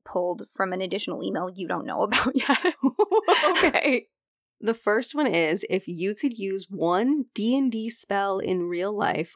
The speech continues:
Speaker 2: what would it be?
Speaker 1: Oh. Oh, no. Okay, I'm sure, I am certain that there are more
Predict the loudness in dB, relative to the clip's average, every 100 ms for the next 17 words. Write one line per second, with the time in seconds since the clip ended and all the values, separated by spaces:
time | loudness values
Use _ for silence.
0 | -12 -2 0 0 0 0 0 -2 -2 -8
1 | _ _ _ _ -4 0 2 2 0 -2
2 | -4 -6 -6 -10 -12 _ _ _ _ _
3 | _ _ _ -6 -4 -2 -4 -8 -8 -6
4 | -8 -10 _ _ _ _ _ _ -14 -12
5 | -2 0 2 2 2 2 2 2 2 2
6 | 2 0 -6 -4 -2 2 2 2 0 0
7 | -2 -2 -4 -4 -10 _ _ _ -2 0
8 | 2 4 4 4 0 -6